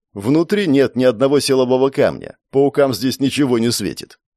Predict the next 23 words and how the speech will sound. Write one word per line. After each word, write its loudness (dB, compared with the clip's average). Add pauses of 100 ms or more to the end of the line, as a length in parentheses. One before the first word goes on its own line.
(300)
Тишина 0
и -2
недоуменное 0
лицо -2
шамана 0
стали 0
лучшей 0
наградой 0
за 0
все -2
мои -2
труды. -6 (340)
«Поясни». -2 (540)
Конструирование, 0
которым -2
занимаются 0
гоблины, -4 (120)
подразумевает 0
наделение 0
силовых 0
камней 0
новыми 0
свойствами, -4